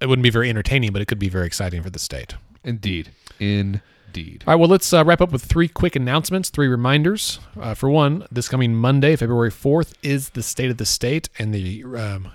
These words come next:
Speaker 1: re-, the resuming of the legislative session. Governor Stitt will deliver his first State of the State address around noon Central Standard Time. Scott, I will be there at the Capitol, um, and next week's episode, I imagine, will focus largely on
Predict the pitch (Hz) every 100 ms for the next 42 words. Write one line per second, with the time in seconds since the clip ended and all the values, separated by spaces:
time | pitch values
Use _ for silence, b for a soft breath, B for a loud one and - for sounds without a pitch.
0 | - 107 98 92 101 113 92 95 101 123
1 | 110 113 147 113 110 107 107 104 - 123
2 | 101 110 104 - 139 127 147 147 - 120
3 | 110 - - 175 123 117 113 123 120 110
4 | - 143 135 - - 117 113 - 123 123
5 | 120 123 135 - - 107 107 104 - -
6 | 113 127 143 175 240 - - 123 - 147
7 | 123 - 147 143 147 - 165 170 185 175
8 | b b b - 165 139 135 131 135 135
9 | 135 120 135 139 165 170 b b b -
10 | 117 123 120 110 131 - 151 131 - 127
11 | 120 - 127 113 101 110 117 120 104 -
12 | 120 107 117 - 101 107 - 104 110 -
13 | 104 98 110